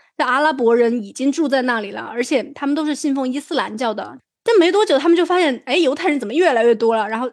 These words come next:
来抢他们地盘，就发生冲突。后来第一次世界大战开始的时候，英国就是很想瓦解奥斯曼帝国，然后击败德国，他需要犹太人的帮助。那因为巴勒斯坦那一块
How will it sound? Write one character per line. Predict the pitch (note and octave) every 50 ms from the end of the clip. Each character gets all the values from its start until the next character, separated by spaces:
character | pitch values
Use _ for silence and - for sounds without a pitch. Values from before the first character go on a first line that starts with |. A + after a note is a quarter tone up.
| _ _
来 | - B3+ A3+ B3+
抢 | C4+ - D4 - E4
他 | E4+ A3+ C4 C#4
们 | C#4 C4 B3+ A#3+
地 | C#4+ C4 A3
盘， | A3+ A#3 G#3+ A3
就 | B3 A#3+
发 | - B3+ A#3 A#3
生 | - B3+ B3
冲 | A3+ - - A#3+ A#3 B3 C4+
突。 | - - G3+ G3+ G3+ - -
后 | - - - G4+ F4+
来 | D4 A#3+ A#3
第 | A#3+ - C4+ C4+
一 | D4+
次 | - - D#4
世 | B3+ - C#4
界 | C4 B3
大 | A#3 B3 A#3+ A#3
战 | A3+ A3 A3
开 | - - B3 B3+
始 | B3 - G#3+
的 | - -
时 | - - A#3
候， | A3 A3
英 | A#3+ C4+ D4 D4
国 | - A3+ G#3+
就 | A#3+ B3
是 | C4+
很 | B3 - A#3 A3 B3+
想 | - A#3 G#3 A3
瓦 | G#3 G#3 G#3 G#3+ C4
解 | D#4 - A#3+ A3
奥 | G#3 - - A3+
斯 | A3+ - -
曼 | A#3+ A#3 A3 G#3+
帝 | A3+ A3
国， | G3+ - G#3 G#3 - - _ _ _
然 | A3+
后 | A3+ A3
击 | - C#4 C4+ C#4+
败 | B3+ D4 C4 A3 G#3+
德 | G#3+ A3+ G3+ G#3 A3
国， | A3 A3 A3 - - - _ _ _ _ _ _ _
他 | - - F#4 F4
需 | E4+ - - F4
要 | F#4+ F#4 D#4+
犹 | C4 A3+ A3 A3
太 | C4 C#4
人 | A#3+ G#3+ G#3
的 | A3 G#3+
帮 | A3+ A3 G#3+ A3+ A3+
助。 | A#3+ A3 G3+ G3+ - - -
那 | D4 D4+
因 | D4+ D#4+ E4+
为 | E4 C4+ A#3 - _ _ _ _ _
巴 | - D4 D#4
勒 | D#4+ D4+ C4+
斯 | - - C#4+
坦 | B3+ A#3+ G#3+ G#3+
那 | A#3+ A#3+
一 | A#3+
块 | A#3 - C4+ B3 G#3+ F#3 -